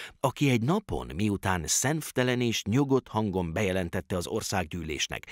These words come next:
hogy néhány jól megfontolt diplomáciai művelettel, amikről eddig nem akart beszélni, mert nem a szavak embere,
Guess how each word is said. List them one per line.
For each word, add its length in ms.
hogy 180
néhány 360
jól 320
megfontolt 840
diplomáciai 840
művelettel, 680
amikről 460
eddig 260
nem 140
akart 300
beszélni, 440
mert 260
nem 140
a 40
szavak 300
embere, 300